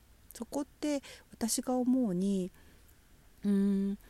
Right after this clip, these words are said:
今例えば私なんかはTwitterとかエスエヌエスを、あ、インスタはちょっとなかなか使いこなせていないんですけど、いろいろ使ったりもしてるんですけど、あの、Twitterのゆるい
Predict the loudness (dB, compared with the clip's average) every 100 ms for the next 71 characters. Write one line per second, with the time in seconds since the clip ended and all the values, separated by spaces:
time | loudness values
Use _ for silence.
0 | -20 -20 -20 2 4 4 0 0 0 0
1 | -2 -2 -2 0 -2 -4 -10 -10 -10 -12
2 | -8 -8 -6 -10 -10 -10 -6 -6 -4 -6
3 | -6 -10 -14 -18 -20 -20 -20 -20 -20 -20
4 | -20 -14 -12 -12 -12 -8 -6 -6 -4 -4
5 | -2 -6 -6 -8 -6 -8 -8 -10 -6 -6
6 | -6 -16 -8 -6 -6 -8 -10 -10 -8 -8
7 | -10 -12 -12 -12 -12 -14 -18 -16 -14 -12
8 | -14 -14 -12 -10 -8 -8 -8 -10 -8 -6
9 | -6 -8 -10 -10 -8 -6 -6 -6 -10 -18
10 | -20 -20 -20 -20 -14 -6 -4 -2 -2 -4
11 | -6 -10 -14 -20 -20 -20 -16 -8 0 2
12 | 4 4 4 2 2 0 -2